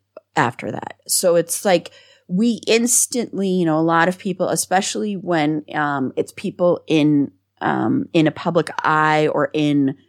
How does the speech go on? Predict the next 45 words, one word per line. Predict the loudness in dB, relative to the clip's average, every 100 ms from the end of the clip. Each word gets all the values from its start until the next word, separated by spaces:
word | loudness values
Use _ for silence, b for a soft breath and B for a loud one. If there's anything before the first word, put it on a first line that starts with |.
| b _ -2
any | -2
kind | 0 -2
of | 0
entertainment | 0 -2 -2 -2 0 0 -2 -8 _ _ -6
region, | -2 0 0 -2 b b -6
um, | -2 -2 0
area, | 0 2 0
excuse | -2 -6 -8
me, | -6 -6 -8 _ _ _ _ _
or | -8
field, | -4 2 4 2 -2 _ _ -10 -10 -10 -14 _ _
a | 0
lot | 2 4 4
of | 2
people | -4 -2 -2
feel | -4 -4 -2
like, | -2 -4 -4 -8 -8
"Oh, | -2 2 2 2 2 0
okay, | 0 -2 -2
well, | -2 -2
I | 0 2 2
know | 0 0 0
them," | -2 -2 -2 -2 -4
when | -4 0
you | 2
don't | 2 0
really. | 0 2 2 2 -4 -10 _ _
So | 0 0
you | 0
feel | 0 2 2
like | 2 0
you | -8
can | -6 -10
comment | -2 0 0 0 -2
and | -4 -2
say | 0 -2
exactly | 0 0 0 0 -2 -2
what | -2 -4
went | -4 -2
on | 0 2 2 0
when | 0 0
you | 0
don't | 0 0
really | -2 0 0
know. | 0 0 -4 -8